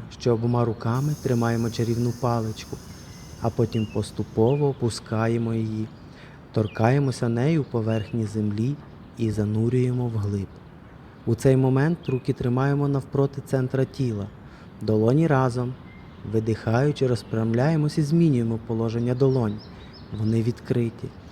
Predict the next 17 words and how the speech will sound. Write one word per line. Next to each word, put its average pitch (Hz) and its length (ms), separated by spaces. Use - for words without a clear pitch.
Тягнемося 147 720
долонями 139 540
до 135 120
неба 143 280
через 139 260
центр 135 460
тіла 147 480
і 147 100
немов 143 540
би 160 100
випускаємо 139 840
метелика 143 720
в 101 80
себе 131 460
над 117 240
головою. 113 680
Видихаючи, 117 1000